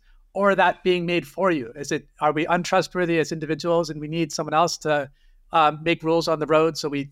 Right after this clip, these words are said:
don't speed, et cetera? Do we need something similar for, uh, information? I was just curious.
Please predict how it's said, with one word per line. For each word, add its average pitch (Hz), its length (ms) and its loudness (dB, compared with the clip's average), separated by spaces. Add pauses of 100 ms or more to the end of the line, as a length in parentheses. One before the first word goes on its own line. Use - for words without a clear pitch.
(120)
don't 160 180 0
speed, 160 360 -2
et 151 120 -4
cetera? 160 420 0
Do 147 100 -8
we 151 60 -4
need 156 180 -4
something 160 280 -4
similar 160 460 -2 (300)
for, 160 360 2
uh, 151 240 0
information? 175 720 -4 (160)
I 156 60 -2
was 151 80 -2
just 165 200 -6
curious. 180 440 0